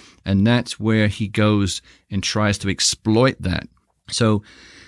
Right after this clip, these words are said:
ask the Lord, "Where is my weakness, Lord? Help me make that strong so it's no longer a weakness. Help me remove that and help me overcome this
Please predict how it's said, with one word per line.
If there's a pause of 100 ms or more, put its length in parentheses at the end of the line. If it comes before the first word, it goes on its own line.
(120)
ask
the
Lord,
"Where
is
my
weakness,
Lord? (100)
Help
me (100)
make
that
strong (100)
so
it's
no
longer
a
weakness. (200)
Help
me
remove
that (220)
and
help
me
overcome
this